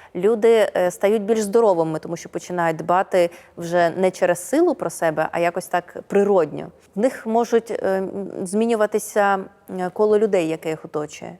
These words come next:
якщо вони цього хочуть. Е, люди інколи змінюють місто, де вони живуть, е, країну, де вони живуть,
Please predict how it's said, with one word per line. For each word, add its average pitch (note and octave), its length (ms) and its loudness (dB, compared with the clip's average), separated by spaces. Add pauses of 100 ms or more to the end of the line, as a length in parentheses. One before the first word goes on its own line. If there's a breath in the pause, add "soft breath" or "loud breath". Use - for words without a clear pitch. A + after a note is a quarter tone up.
якщо F3 240 -4
вони F3 160 -2
цього F3 240 -4
хочуть. - 440 -12 (400 loud breath)
Е, E3 200 -2
люди C4 200 0
інколи B3 300 2
змінюють G#3+ 640 -2
місто, G3+ 400 0
де E3+ 140 2
вони E3 240 -2
живуть, D#3 580 -6
е, - 180 -10
країну, A#3 540 0
де D#3+ 140 0
вони D#3 260 -4
живуть, D3+ 480 -8